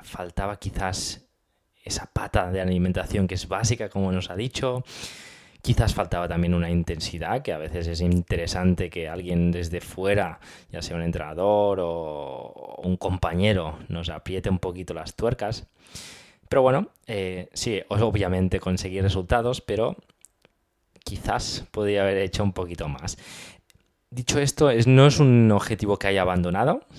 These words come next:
es algo que siempre busco, pero ya no busco quizás tanto por el apartado estético, sino como hemos ido viendo semana tras semana,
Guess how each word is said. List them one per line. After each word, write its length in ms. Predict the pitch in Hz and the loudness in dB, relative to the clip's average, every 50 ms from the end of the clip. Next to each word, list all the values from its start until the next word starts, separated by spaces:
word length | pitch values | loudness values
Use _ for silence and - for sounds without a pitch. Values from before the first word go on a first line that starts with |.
| - - | -14 -10
es 380 | 98 98 95 92 - - - | -8 -6 -4 -4 -4 -4 -4
algo 300 | - - 101 104 104 101 | -4 -4 -4 -4 -4 -4
que 140 | - - 95 | -4 -4 -4
siempre 400 | 90 - - 107 104 98 104 92 | -4 -2 0 2 2 2 2 2
busco, 500 | 85 87 92 - - - - 185 254 - _ _ _ _ _ _ | 0 0 -4 -4 -4 -2 -2 -2 -2 -4 _ _ _ _ _ _
pero 260 | - - 151 180 175 165 | -2 -2 0 0 0 0
ya 200 | 147 135 139 143 | 0 0 2 2
no 100 | 147 139 | 2 2
busco 300 | 127 123 123 - - 117 | 2 0 -2 -4 -6 -6
quizás 420 | - 120 - 117 107 - - _ | -4 -2 -2 -2 -2 -2 -4 _
tanto 360 | - 120 110 107 110 104 101 90 | -4 -2 0 0 0 -2 -2 -2
por 100 | 101 95 | 0 0
el 80 | 87 | 0
apartado 540 | 87 87 - 92 90 90 - 98 92 90 87 | 0 -2 -2 -2 -2 -2 -2 -2 0 0 0
estético, 640 | 82 - - - 107 131 139 117 92 - 101 - - _ - - - - - - - - - | -2 -4 -4 -4 -2 -2 -2 -4 -4 -2 -4 -4 -4 _ -16 -18 -18 -18 -16 -18 -20 -18 -14
sino 300 | - - - 139 139 131 | -6 0 2 4 4 4
como 300 | - - 131 127 123 123 | 4 2 2 2 2 2
hemos 260 | 131 147 165 170 139 | 4 4 4 4 2
ido 480 | 147 151 143 139 135 131 120 113 110 107 | 0 -2 0 2 4 6 6 6 6 4
viendo 440 | 101 110 123 139 135 117 95 80 76 | 4 4 4 4 4 4 2 -2 -6
semana 500 | - - - 90 92 98 113 127 123 117 | -6 -6 -4 -2 0 2 2 2 0 2
tras 240 | - - - - - | 2 2 2 2 0
semana, 580 | - - 82 80 95 123 123 113 117 143 147 | -6 -4 -4 -2 0 0 0 0 0 -2 -4